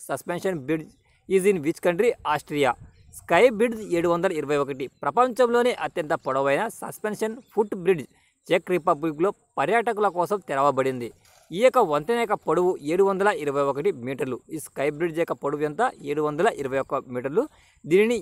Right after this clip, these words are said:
ఎక్కడ లాంచ్ చేశారు? చెక్ రిపబ్లిక్లో. చెక్ రిపబ్లిక్ మరొక పేమెంట్ ఏమిటి? మరొక పేరు చెచియా అని కూడా పిలుస్తారు. ఇది మధ్య ఐరోపా దే-, దేశాలలో భూపరివేష్టిత దేశం.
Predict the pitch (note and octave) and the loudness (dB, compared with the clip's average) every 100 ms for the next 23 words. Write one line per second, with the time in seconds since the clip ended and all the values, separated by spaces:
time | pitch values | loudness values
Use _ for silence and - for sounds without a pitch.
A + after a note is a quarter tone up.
0 | D3+ - A3 F#3+ D#3+ E3+ F3 F#3 A#3 F4 | -4 0 2 4 2 2 -2 0 0 -2
1 | - E3 E3 D3 C3+ C3+ B2+ B2+ A2+ A2 | -4 -4 -2 -2 -2 -4 -2 -4 -4 -8
2 | _ _ _ _ F#3+ A3+ C4 G3 A#3 G#3+ | _ _ _ _ 0 0 -2 0 0 2
3 | A3+ A#3 C#3+ C#3+ D3+ D#3 D3+ D3+ D3+ D#3 | 2 2 0 -2 -2 -2 -2 -2 -2 -4
4 | D3+ G#3+ - _ B2 D3+ D#3 - E3+ C#4 | -4 -8 -8 _ -2 -2 -2 -2 -2 -2
5 | - _ _ E3 F#3+ A3 A#3+ E3 E3 E3+ | -6 _ _ -8 2 4 4 2 -4 -2
6 | G3 D3+ C#3 - D#3 C4+ - _ _ F#3+ | -2 -4 -6 -2 0 0 -4 _ _ -6
7 | A#3 D#3+ D3+ D#3 C4+ - E3 E3+ D#3+ D#3+ | -6 -4 -4 2 2 2 2 0 2 0
8 | D3 D3+ - C#3 C#3 C3 C#3 D3 A#3+ - | 0 -2 -8 -8 -6 -2 0 0 -2 -4
9 | C#3 D#3+ G#3+ E3+ D#3 _ _ _ - D3 | 0 2 4 -2 -2 _ _ _ -20 -4
10 | D3 - G#3+ G3 C#3 C#3 | -4 -2 -4 0 -2 -2